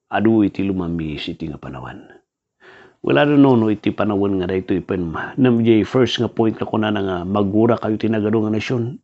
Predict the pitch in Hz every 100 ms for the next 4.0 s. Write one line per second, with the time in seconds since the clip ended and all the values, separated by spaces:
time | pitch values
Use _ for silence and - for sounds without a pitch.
0 | - - 113 117 131 120 123 135 143 147
1 | - - - _ - 101 104 - 113 110
2 | - 107 135 95 87 90 98 101 101 92
3 | 98 - 101 87 - - - 104 95